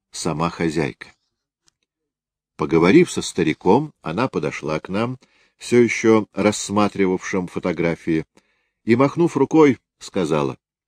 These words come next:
«Ну, это старьё, старые песни». «А дальше-то, ребята, что вы думаете?» Как дальше-то всё будет?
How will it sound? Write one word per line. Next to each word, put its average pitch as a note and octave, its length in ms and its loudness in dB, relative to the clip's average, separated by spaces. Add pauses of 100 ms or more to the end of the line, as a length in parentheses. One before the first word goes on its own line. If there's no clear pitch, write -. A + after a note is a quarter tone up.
(380)
«Ну, A3 220 4
это F#3+ 180 0
старьё, D#2+ 640 0 (160)
старые D3 520 0
песни». - 360 -4 (1120)
«А F#2 200 -4 (100)
дальше-то, G2+ 680 0
ребята, E2+ 420 0
что - 260 2
вы G#2 120 0
думаете?» F2 500 -4 (920)
Как F#2+ 300 -2
дальше-то A#2 540 2
всё - 220 -4
будет? C#2+ 420 -6